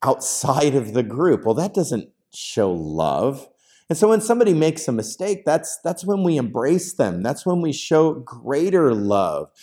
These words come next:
That's when we bring healing to somebody's life. And that's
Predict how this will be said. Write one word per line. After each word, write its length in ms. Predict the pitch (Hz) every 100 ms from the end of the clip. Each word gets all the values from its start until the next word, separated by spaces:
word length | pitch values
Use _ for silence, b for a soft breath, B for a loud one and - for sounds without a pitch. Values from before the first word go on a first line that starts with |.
| b
That's 180 | - 180
when 140 | 202 196
we 100 | 185
bring 360 | 127 139 156
healing 720 | 131 - - 147 160 139 110 92
to 80 |
somebody's 680 | 95 - 117 113 104 98 95
life. 360 | 107 95 80 - -
And 220 | 98 92
that's 440 | 107 123 127 -